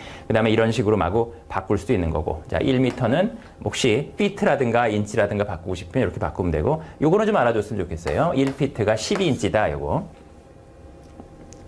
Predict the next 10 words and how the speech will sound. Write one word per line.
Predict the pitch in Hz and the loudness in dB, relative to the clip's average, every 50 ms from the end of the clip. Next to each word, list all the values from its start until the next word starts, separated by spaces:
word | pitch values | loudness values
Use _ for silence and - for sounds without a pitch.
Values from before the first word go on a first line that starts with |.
| - - | -4 0
여러분들 | 107 107 117 117 101 101 - - | 2 4 4 4 2 2 -2 -2
그 | - 98 92 | 0 0 0
저 | 85 - 98 92 | 2 2 2 4
미국 | 104 127 131 127 | 4 4 4 4
문화권에서 | 123 117 113 113 - 107 104 101 127 | 4 4 4 2 2 0 0 2 0
학교 | 123 - - | 0 0 0
다니는 | 117 107 107 101 | 0 2 2 2
학생들이 | 101 98 - 101 95 101 | 0 0 0 0 0 0
많기 | 104 85 - 80 - | 0 0 -2 -4 -6
때문에 | - - 98 95 82 78 82 127 156 | -4 -2 -2 0 0 0 -2 -2 -4